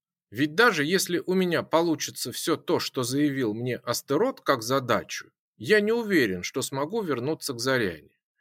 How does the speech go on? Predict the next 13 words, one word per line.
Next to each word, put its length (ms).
Просто 340
потому, 440
что 320
у 80
сильных 540
мира 260
сего 520
могут 340
быть 280
на 80
меня 300
другие 520
планы. 480